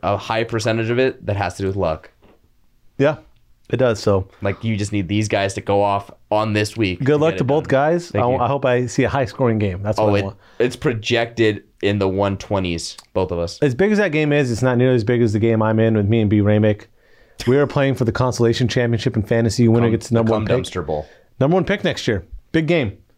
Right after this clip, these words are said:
Speaker 1: Who's the number one pick next year?
Speaker 2: Um, two different te-, two different guys, depending who wins.
Speaker 1: If you win,
Speaker 2: Derrick Henry.
Speaker 1: if he wins,
Speaker 2: Um,
Speaker 1: Jonathan Taylor.
Speaker 2: Jonathan Taylor.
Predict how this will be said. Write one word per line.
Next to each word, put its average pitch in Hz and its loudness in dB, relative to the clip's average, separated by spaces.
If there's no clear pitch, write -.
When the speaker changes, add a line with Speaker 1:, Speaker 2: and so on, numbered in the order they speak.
Speaker 1:
Who's 131 0
the 135 0
number 131 2
one 117 0
pick 143 -2
next 104 -6
year? 98 -6
Speaker 2:
Um, 117 0
two 147 2
different 139 0
te-, 143 2
two 120 2
different 151 2
guys, 135 2
depending 120 0
who 117 4
wins. 113 0
Speaker 1:
If 104 -6
you 120 2
win, 117 0
Speaker 2:
Derrick 107 0
Henry. 92 -2
Speaker 1:
if 92 -10
he 101 -4
wins, 107 -4
Speaker 2:
Um, 90 0
Speaker 1:
Jonathan 92 -4
Taylor. 104 -2
Speaker 2:
Jonathan 101 0
Taylor. 85 -2